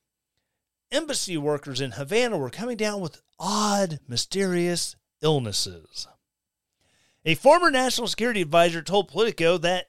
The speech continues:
in one instance, one instance, <laughs> Libertarian Ninja,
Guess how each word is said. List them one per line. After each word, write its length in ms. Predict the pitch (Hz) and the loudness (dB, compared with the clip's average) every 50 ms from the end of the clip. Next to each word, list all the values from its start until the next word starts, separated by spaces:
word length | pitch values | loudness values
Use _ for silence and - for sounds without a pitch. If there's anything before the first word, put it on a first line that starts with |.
| _ _ | _ _
in 360 | - 170 160 135 110 98 101 | -4 -4 -4 -4 -6 -10 -10
one 260 | 110 147 208 269 294 320 | -2 2 2 2 4 2
instance, 680 | 320 311 208 - - 156 151 156 185 - - - - - _ _ _ _ _ _ _ _ _ _ _ _ _ _ _ _ _ _ _ _ _ _ _ _ _ _ _ _ _ _ _ _ _ _ _ _ _ | 0 -2 -4 -4 -2 0 -2 -2 -2 -6 -8 -8 -8 -10 _ _ _ _ _ _ _ _ _ _ _ _ _ _ _ _ _ _ _ _ _ _ _ _ _ _ _ _ _ _ _ _ _ _ _ _ _
one 560 | _ 113 147 196 202 196 190 196 196 185 147 - - _ _ _ _ _ _ _ _ - | _ 2 4 6 8 8 6 6 4 0 -6 -8 -12 _ _ _ _ _ _ _ _ 0
instance, 800 | 185 190 185 - - - 139 123 107 - - - - - - - _ _ _ _ _ _ _ _ _ _ _ _ _ _ _ _ _ _ _ _ _ _ _ _ _ _ _ _ _ _ _ _ _ _ _ _ _ _ _ _ _ _ _ _ _ _ _ _ _ _ _ _ _ _ _ _ _ _ _ _ 151 - _ - | 0 0 2 0 -2 -2 -4 -6 -6 -8 -8 -6 -4 -4 -4 -6 _ _ _ _ _ _ _ _ _ _ _ _ _ _ _ _ _ _ _ _ _ _ _ _ _ _ _ _ _ _ _ _ _ _ _ _ _ _ _ _ _ _ _ _ _ _ _ _ _ _ _ _ _ _ _ _ _ _ _ _ -20 -20 _ -14
<laughs> 80 | 180 151 - _ _ _ _ _ _ _ _ _ _ _ _ _ _ _ _ _ _ _ - | -14 -14 -16 _ _ _ _ _ _ _ _ _ _ _ _ _ _ _ _ _ _ _ -10
Libertarian 440 | 135 151 151 135 147 151 151 147 | -8 -8 -8 -6 -6 -8 -6 -6
Ninja, 180 | 147 143 135 - | -8 -10 -10 -12